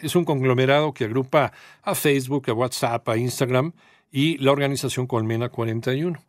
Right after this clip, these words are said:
Se hizo el primer estudio, esto es importantísimo para saber en dónde estamos, ¿no? Fuera también del discurso oficial de que México ya no discrimina y que estamos haciendo el esfuerzo.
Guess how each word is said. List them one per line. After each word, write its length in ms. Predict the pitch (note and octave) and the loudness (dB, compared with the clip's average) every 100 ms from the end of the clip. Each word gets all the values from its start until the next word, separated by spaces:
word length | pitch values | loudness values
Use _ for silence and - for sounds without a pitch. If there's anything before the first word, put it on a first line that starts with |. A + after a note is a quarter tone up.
| _ | _
Se 220 | - E3 | 0 2
hizo 480 | F#3+ G#3+ - A3 G3+ | 4 2 4 6 6
el 160 | D#3+ D3+ | 0 -2
primer 340 | D#3 D#3+ G#3 | -2 2 2
estudio, 480 | F#3+ - E3+ D3 D3 | 0 0 2 2 -2
esto 120 | - | -4
es 80 | - | -6
importantísimo 840 | A3 C#3+ - B2 D3 E3 F3 C3+ _ - | -4 -4 -2 -2 -2 -2 -2 -2 _ -6
para 140 | A#2+ | -4
saber 240 | B2 D#3 | 0 -2
en 80 | D#3 | -2
dónde 200 | D#3 D3+ | -4 -4
estamos, 560 | B2 - D3+ C3 - - | -4 -4 -6 -6 -14 -20
¿no? 60 | _ _ | _ _
Fuera 300 | - E3+ G#3+ | 4 6 6
también 300 | E3+ D#3+ F3 | 2 0 2
del 120 | F3 C3 | 2 0
discurso 420 | B2+ - D3 D#3+ | -4 -4 -6 -4
oficial 600 | - B2+ - A2 A2+ C3 | -6 -8 -6 -4 -2 -2
de 80 | A#2+ | -2
que 120 | A#2 | -4
México 340 | B2+ - - | -6 -6 -6
ya 140 | A2+ A#2+ | -4 -4
no 100 | A#2+ | -6
discrimina 720 | G2+ - F#2+ F#2+ G#2 A#2+ A#2 | -8 -12 -12 -12 -6 -4 -4
y 40 | |
que 60 | - | -6
estamos 320 | - A#2+ A2+ | -6 -6 -6
haciendo 300 | G2 A#2+ A#2+ | -4 -4 -2
el 60 | |
esfuerzo. 460 | G2 - A2+ G#2+ | -6 -6 -8 -8